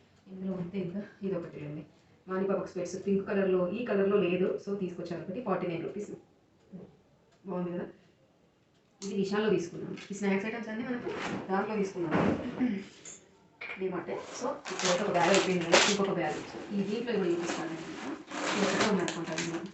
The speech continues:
అందులో ఫుల్ అయిపోయాయి అనేసి ఇందులో పెట్టేశాను అనమాట. ఇది కూడా DMart-లో తీసుకొచ్చాను.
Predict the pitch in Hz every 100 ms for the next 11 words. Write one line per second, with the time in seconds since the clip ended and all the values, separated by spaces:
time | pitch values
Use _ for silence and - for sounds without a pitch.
0 | - - 202 208 208 202 226 226 220 208
1 | 208 269 202 190 196 185 196 175 165 -
2 | 226 - - - 214 208 202 196 185 185
3 | 170 170 - - 170